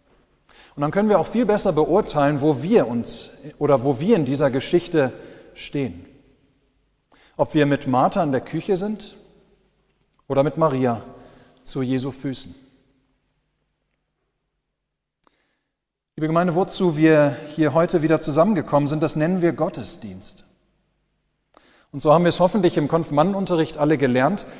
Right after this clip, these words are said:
Dieses, oder bedeutet dieses Wort Gottesdienst in erster Linie Gottesdienst an uns. Ja, es bedeutet, dass wir hier zusammengekommen sind, damit Gott uns hier dienen kann.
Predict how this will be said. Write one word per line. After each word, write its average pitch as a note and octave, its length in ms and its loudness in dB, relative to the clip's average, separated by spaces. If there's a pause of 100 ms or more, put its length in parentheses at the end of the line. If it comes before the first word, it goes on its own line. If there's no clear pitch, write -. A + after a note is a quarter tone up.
(520)
Dieses, D#3 500 -2
oder D3 160 2
bedeutet D3+ 420 0
dieses D3 300 -2
Wort D3 320 0
Gottesdienst F#3 800 -2
in D3 120 -4
erster E3+ 480 -2
Linie F#3 580 -2 (300)
Gottesdienst D#3+ 1120 -6 (200)
an B2 120 -6
uns. D3+ 460 -10 (1800)
Ja, C#3 80 0
es D3+ 100 -2
bedeutet, D#3+ 420 2
dass F3+ 180 -2
wir D#3 60 0
hier A3+ 180 -2
zusammengekommen G3 720 -2
sind, F3+ 240 -4
damit D#3 300 -2
Gott F#3+ 260 0
uns E3+ 260 -8
hier F3 480 0 (180)
dienen D3 340 -8
kann. F#2+ 200 -20